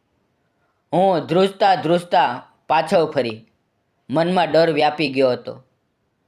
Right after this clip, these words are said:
ગળામાંથી અવાજ નીકળતો નહોતો, છતાં હિંમત એકઠી કરીને મેં બૂમ પાડી, "કોણ છે?" સામે એક યુવાન ઊભો હતો,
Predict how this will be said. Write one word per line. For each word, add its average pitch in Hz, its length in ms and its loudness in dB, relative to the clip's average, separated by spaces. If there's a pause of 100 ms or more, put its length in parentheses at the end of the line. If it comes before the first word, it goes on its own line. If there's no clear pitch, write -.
(260)
ગળામાંથી 196 920 2 (500)
અવાજ 185 280 2
નીકળતો 190 500 0
નહોતો, 156 480 -2 (1120)
છતાં 180 220 2
હિંમત 165 400 0
એકઠી 156 320 -2
કરીને 160 360 0
મેં 147 220 -2
બૂમ 147 220 0
પાડી, 113 380 -2 (640)
"કોણ 196 280 2
છે?" 110 280 -6 (1080)
સામે 196 340 2
એક 170 100 -4
યુવાન 170 400 2
ઊભો 143 300 0
હતો, 110 340 -8